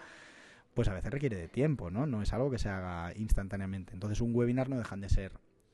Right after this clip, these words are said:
dos horas, tres horas, ¿vale? De contenido. Un lanzamiento, al fin y al cabo, pues estás dando un par de semanas de, de conexión, de contenido, de, de elementos que ayudan a tomar esa decisión de compra. Por lo tanto, yo siempre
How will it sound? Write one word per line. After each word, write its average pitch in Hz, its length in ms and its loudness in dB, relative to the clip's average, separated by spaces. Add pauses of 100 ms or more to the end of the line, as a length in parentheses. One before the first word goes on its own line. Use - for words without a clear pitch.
dos - 240 0
horas, 123 280 0
tres 95 260 -6
horas, - 420 -6 (300)
¿vale? 110 240 -4
De 92 160 -6
contenido. 101 640 -6
Un 117 200 2
lanzamiento, 117 640 2
al 92 100 -8
fin 104 120 -4
y - 20 -2
al 101 100 -4
cabo, 101 260 -2
pues 95 140 -6
estás 98 300 -6
dando 101 240 -6
un 101 160 -8
par 98 200 -6
de 95 100 -6
semanas 87 500 -8
de, 85 240 -10 (560)
de 85 100 -8
conexión, 80 560 -2
de 78 80 -12
contenido, 80 680 -10
de, 80 240 -14
de 92 120 -12
elementos 95 540 -8
que - 100 -6
ayudan 101 380 -6
a 95 80 -10
tomar 87 260 -10
esa - 140 -2
decisión 85 380 0
de 85 80 -12
compra. 92 320 -12
Por 110 160 -4
lo 120 80 2
tanto, 175 220 2
yo 147 100 6
siempre 131 440 4